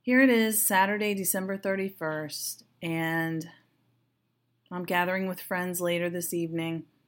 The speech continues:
I've been trying to have a day of self-care, but I had this urge to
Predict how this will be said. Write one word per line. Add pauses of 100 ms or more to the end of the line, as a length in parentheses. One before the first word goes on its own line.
(320)
I've
been
trying
to
have
a
day
of
self-care,
but (640)
I
had
this (1600)
urge
to